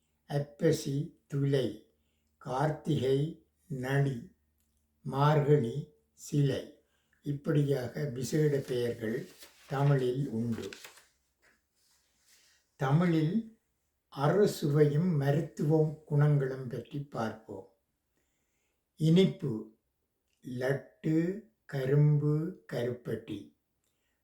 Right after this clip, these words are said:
தசையை நன்றாக வளர்க்கிறது. கசப்பு,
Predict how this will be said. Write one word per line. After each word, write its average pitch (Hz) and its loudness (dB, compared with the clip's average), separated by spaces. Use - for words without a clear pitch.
தசையை 165 2
நன்றாக 143 0
வளர்க்கிறது. 110 -8
கசப்பு, - -2